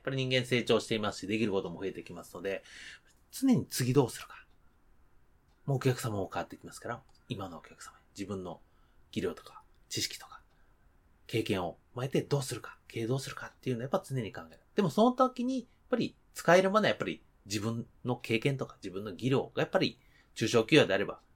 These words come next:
ぱり業績の九割は社長に関わってくると言われますので、やっぱり自分のどうなのか、何するかっていうのを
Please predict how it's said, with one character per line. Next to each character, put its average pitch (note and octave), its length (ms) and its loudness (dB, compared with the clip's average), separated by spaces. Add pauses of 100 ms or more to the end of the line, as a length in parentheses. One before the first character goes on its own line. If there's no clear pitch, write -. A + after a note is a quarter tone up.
(440)
ぱ - 80 -4
り - 140 -4 (280)
業 G#2 120 2
績 A2 220 0
の G2 100 -4
九 C3 180 2
割 D#2+ 220 2
は - 80 -16 (320)
社 - 180 -8
長 G2+ 180 0
に G2 240 -6 (400)
関 - 160 -4
わ A#2+ 80 8
っ - 60 0
て - 80 -2
く - 80 -10
る - 60 -18
と - 120 -20 (180)
言 F#2+ 80 -2
わ F2 60 -2
れ F2+ 60 -4
ま F#2+ 140 -8
す - 120 -16
の E2+ 60 -12
で、 F2 100 -6
や F2 80 -8
っ - 40 -20 (260)
ぱ A#3+ 80 -2
り D3+ 80 -6 (760)
自 A2 140 -4
分 B2+ 160 2
の D#3+ 220 0 (320)
ど D3 180 4
う - 20 2
な B2+ 100 -2
の F#2+ 80 -12
か、 G2 140 -8
何 C3+ 200 0
す - 140 -8
る A2+ 100 -8
か A2+ 120 -10
っ - 60 -20
て - 120 -6
い C3 40 0
う - 20 0
の A#2 80 -2
を - 60 -12